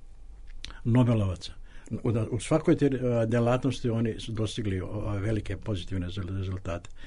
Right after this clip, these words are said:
I oni su naj-, ekonomski najjača jedinica u Španiji.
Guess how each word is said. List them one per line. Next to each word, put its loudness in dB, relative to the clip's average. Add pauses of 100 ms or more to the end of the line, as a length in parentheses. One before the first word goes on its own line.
(240)
I 4
oni 10
su 0
naj-, 6 (220)
ekonomski 6
najjača 6 (380)
jedinica 10
u 0
Španiji. 2